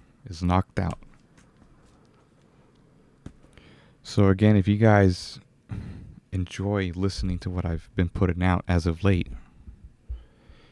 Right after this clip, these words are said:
you can find this podcast on Apple Podcasts, Spotify Podcasts, SoundCloud, and YouTube.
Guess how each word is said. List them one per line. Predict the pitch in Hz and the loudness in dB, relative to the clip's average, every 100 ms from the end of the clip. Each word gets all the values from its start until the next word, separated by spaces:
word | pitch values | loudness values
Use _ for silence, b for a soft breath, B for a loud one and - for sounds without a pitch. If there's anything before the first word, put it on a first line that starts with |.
| b b - | b b -16
you | - 85 | -14 -10
can | - 85 | -8 -4
find | - 98 92 | 2 4 2
this | |
podcast | - 110 107 - 92 85 - | 2 0 0 2 2 2 0
on | 80 - | -2 -2
Apple | 92 - 98 | -2 -2 0
Podcasts, | 101 107 - 117 117 - - | 2 2 2 0 0 -4 -2
Spotify | 104 104 101 107 | 2 4 4 4
Podcasts, | - 107 104 - 107 104 - - - | 6 4 4 4 2 2 -2 -16 -14
SoundCloud, | - 95 98 - 98 95 - | 2 6 6 6 4 4 2
and | 85 95 90 | 2 4 6
YouTube. | 90 - - 80 | 4 4 -2 -4